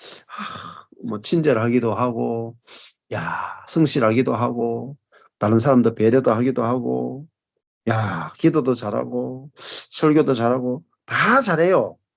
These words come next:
한 가지. 돈 때문에 염려하면 뭐. <laughs> 새벽 기도도 다 하는데, 두려워하는 거 그거 하나도 못 이긴다.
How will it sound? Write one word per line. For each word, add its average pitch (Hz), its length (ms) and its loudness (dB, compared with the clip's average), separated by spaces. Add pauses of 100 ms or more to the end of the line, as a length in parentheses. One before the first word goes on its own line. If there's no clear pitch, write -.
(760)
한 190 160 2
가지. 202 460 2 (960)
돈 214 180 4
때문에 233 460 2
염려하면 156 500 0
뭐. 113 80 -12 (2250)
<laughs> - 1160 -6 (840)
새벽 202 260 4
기도도 220 280 4
다 - 100 -14 (380)
하는데, 165 540 2 (560)
두려워하는 190 680 6
거 135 120 -6
그거 127 200 -10
하나도 139 320 -4
못 113 220 -8
이긴다. 113 280 -10